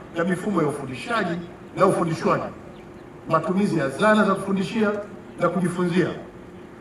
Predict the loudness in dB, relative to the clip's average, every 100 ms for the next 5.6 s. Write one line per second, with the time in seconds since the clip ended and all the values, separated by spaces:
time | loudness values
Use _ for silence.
0 | -18 -18 -12 -4 2 2 4 6 6 4
1 | -2 -6 -2 2 2 0 -4 -6 -14 -14
2 | -8 -6 -4 -4 -6 -4 0 2 2 0
3 | -2 -2 -6 -14 -8 -4 -2 0 0 -2
4 | -6 -6 -2 -2 -2 -10 -18 -20 -20 -20
5 | -18 -8 -2 0 0 -2